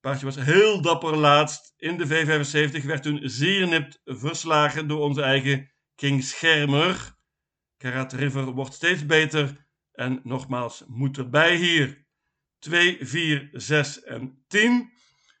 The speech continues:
Ik noem nog nummer vijf, Vitro Diablo. Die is heel snel van start en in topvorm. Gaat bovendien zonder ijzers. Nummer acht, Charlie Brown Effe, is een topper. Die hebben we vorig jaar vele malen aan het werk gezien in de V vijfenzeventig.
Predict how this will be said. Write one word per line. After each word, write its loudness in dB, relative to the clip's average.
Ik -16
noem 0
nog -2
nummer -2
vijf, 2
Vitro -2
Diablo. 2
Die -4
is -6
heel -2
snel -4
van -6
start -2
en -6
in -2
topvorm. -4
Gaat -10
bovendien -2
zonder -4
ijzers. 0
Nummer -8
acht, -4
Charlie 0
Brown 2
Effe, 2
is -8
een -6
topper. -4
Die -2
hebben 0
we -14
vorig -6
jaar -2
vele 0
malen 2
aan 0
het -2
werk 0
gezien -6
in 0
de -2
V 0
vijfenzeventig. -4